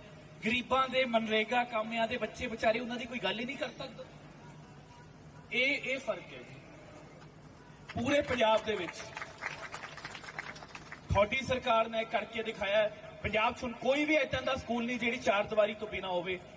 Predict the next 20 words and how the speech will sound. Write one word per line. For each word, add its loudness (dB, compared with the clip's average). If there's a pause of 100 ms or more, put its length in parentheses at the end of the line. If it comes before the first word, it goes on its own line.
(160)
ਮੈਂ 4 (180)
ਰਸਤੇ 2
ਸਵੇਰ 0
ਦਾ 6
ਅੰਮ੍ਰਿਤਸਰ 2
ਤੋਂ -4
ਚੱਲਿਆ 0
ਹੋਇਆ 4 (1300)
ਤੇ -6
ਮੈਂ 2
ਆਉਂਦਾ 6
ਦੇਖ -2
ਰਿਹਾ 0
ਸੀ -6
ਸੱਜੇ -4
ਖੱਬੇ, -4
ਤੁਸੀਂ 2
ਵੀ 2
ਦੇਖਦੇ -2
ਰਹੋ, -10